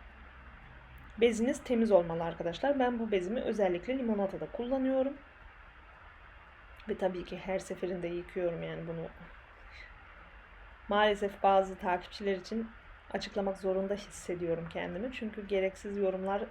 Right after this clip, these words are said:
olabiliyor bazen. Evet, limonatamız hazır.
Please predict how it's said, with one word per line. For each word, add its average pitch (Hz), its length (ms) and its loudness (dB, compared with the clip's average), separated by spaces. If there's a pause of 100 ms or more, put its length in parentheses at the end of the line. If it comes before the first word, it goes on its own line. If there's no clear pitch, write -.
(100)
olabiliyor 196 560 2
bazen. 180 360 -2 (1160)
Evet, 208 280 2
limonatamız 240 600 0
hazır. 180 300 0